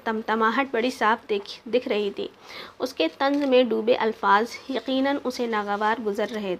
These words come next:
थे। "मैं उसे नहीं जानती। उसने मुझे मजबूर किया तो, और वैसे भी वह, मैं ढाई घंटे आपका इंतज़ार करती रही।" गुस्से से रुख मोड़े वह दबे दबे गुस्से में बोली,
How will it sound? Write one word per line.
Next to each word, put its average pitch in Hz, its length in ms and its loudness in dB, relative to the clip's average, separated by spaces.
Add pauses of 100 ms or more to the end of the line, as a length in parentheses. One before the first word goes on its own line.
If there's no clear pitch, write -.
थे। - 120 -8 (440)
"मैं 277 140 0
उसे 269 260 0
नहीं 254 280 2
जानती। 190 520 2 (220)
उसने 285 280 -2
मुझे 262 260 2
मजबूर 226 460 0
किया 214 260 0
तो, 247 260 -6 (540)
और 302 200 4
वैसे 240 420 2
भी 254 240 2 (240)
वह, 285 100 0
मैं 262 280 4
ढाई 226 300 6
घंटे 220 340 -2
आपका 233 480 2 (380)
इंतज़ार 226 460 2
करती 226 340 -2
रही।" 208 240 -4 (160)
गुस्से 240 380 0
से 254 240 2 (140)
रुख 277 200 2
मोड़े 240 300 4
वह 254 120 2
दबे 226 300 4
दबे 233 240 2
गुस्से 214 340 -2
में 226 180 2
बोली, 202 320 2